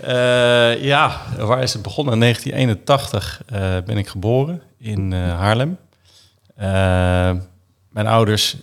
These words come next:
en mijn broers die woonden voordat ik geboren was al in Schorrel. Heel klein, eh, of heel klein, dorpje bij Alkmaar in de buurt, aan de kust.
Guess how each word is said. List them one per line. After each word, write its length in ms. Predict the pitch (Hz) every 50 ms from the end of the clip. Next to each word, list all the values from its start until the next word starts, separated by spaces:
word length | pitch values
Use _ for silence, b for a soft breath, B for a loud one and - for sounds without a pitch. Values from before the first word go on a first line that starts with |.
| - - _
en 160 | - - 107
mijn 140 | 107 107 104
broers 300 | 95 104 110 113 110 -
die 340 | - 107 101 101 98 98 104
woonden 480 | 98 104 104 104 101 101 98 98 - - -
voordat 340 | - - - 110 98 107 101
ik 80 | 98
geboren 320 | - 110 104 104 104 101 92
was 220 | 95 95 90 -
al 280 | - 101 98 98 95 -
in 260 | 107 101 92 92 95
Schorrel. 520 | - - - 131 131 131 139 151 - 131
Heel 140 | 113 113 110
klein, 380 | - - 107 104 101 101 98 98
eh, 60 | 95 95 98 139
of 120 | 123 - -
heel 160 | - 104 104
klein, 280 | - 90 90 101 110 - B B B B B B
dorpje 540 | - 120 120 120 113 - - - 107 101 95
bij 160 | 90 101 98 101
Alkmaar 340 | 104 107 - - 127 123
in 60 | 123 123
de 40 | 113
buurt, 360 | 110 120 123 135 135 - - _ _ _ _
aan 140 | - 110 98
de 60 | 98
kust. 460 | - - 120 131 135 - - - -